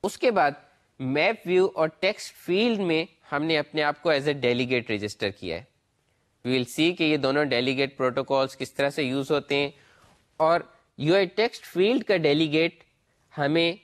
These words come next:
text field should return، یہ ان-، انووک کرے گا، یعنی یہ سلیکٹر ہمیں بھیجے گا، which is a selector of the delegate، جو ٹیکسٹ فیلڈ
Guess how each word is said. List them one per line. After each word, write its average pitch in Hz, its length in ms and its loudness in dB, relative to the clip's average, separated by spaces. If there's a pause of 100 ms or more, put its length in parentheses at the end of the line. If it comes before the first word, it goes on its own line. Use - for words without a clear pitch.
(380)
text - 420 -2
field 151 200 2
should 143 380 -2
return، 135 440 0 (640)
یہ 143 320 -2
ان-، 139 180 -4 (140)
انووک 120 400 -2
کرے 98 280 -2
گا، 85 100 -4
یعنی 120 260 -4
یہ 143 140 -4
سلیکٹر 139 480 -4
ہمیں 127 220 -4
بھیجے 98 400 -6
گا، 90 120 -6 (440)
which 120 200 -4
is 156 120 0 (480)
a 143 60 -2 (140)
selector 139 340 -2
of 147 80 0 (120)
the 131 120 0
delegate، 131 540 -2
جو 139 140 -4
ٹیکسٹ - 420 -6 (200)
فیلڈ 131 500 -4